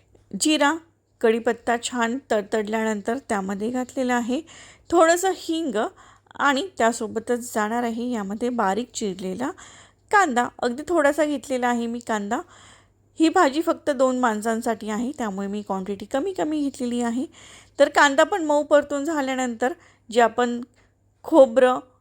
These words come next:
आणि कांदा त्याचं वाटण करून घेतलेलं, ते भाजून घेतलेलं,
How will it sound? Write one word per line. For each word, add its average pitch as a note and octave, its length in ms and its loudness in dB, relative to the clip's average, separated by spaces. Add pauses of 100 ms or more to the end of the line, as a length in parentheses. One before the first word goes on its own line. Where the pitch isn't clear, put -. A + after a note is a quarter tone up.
(120)
आणि A3 340 0 (120)
कांदा G#3 500 2 (380)
त्याचं C4 240 0
वाटण A#3+ 360 0
करून C4+ 260 0
घेतलेलं, A#3+ 360 -2
ते A#3 140 -4
भाजून A#3+ 400 -2
घेतलेलं, B3+ 400 -2